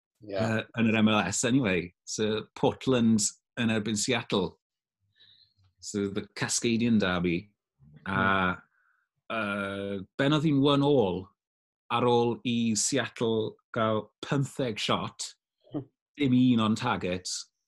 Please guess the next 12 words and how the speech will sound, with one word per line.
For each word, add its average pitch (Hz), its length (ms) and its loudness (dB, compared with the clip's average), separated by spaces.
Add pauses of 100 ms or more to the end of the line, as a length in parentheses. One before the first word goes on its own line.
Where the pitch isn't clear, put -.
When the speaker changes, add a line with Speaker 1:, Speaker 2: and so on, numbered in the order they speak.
(300)
Speaker 2:
tan 101 640 0 (380)
ninety 117 460 0
plus - 540 -2 (120)
three 110 200 2
minutes. - 720 0 (640)
Tynnu 131 220 6
ddi 120 100 6
mas 113 240 2
o'r 104 100 -2
tan, 98 520 0 (200)
a 110 120 -2
un, 113 340 -2